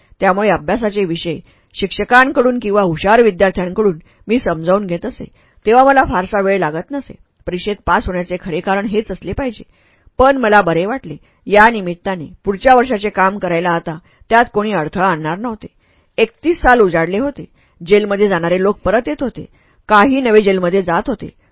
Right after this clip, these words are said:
कराडमधून ज्ञानप्रकाशला एक अनाहूत वार्ताहर म्हणून मी लिहित असे.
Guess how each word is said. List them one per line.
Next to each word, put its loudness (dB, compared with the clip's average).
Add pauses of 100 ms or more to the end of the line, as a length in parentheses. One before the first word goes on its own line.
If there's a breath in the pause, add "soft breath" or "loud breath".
कराडमधून 4
ज्ञानप्रकाशला -4 (300)
एक 4 (140)
अनाहूत 0
वार्ताहर 2
म्हणून -4
मी -2
लिहित -4
असे. -8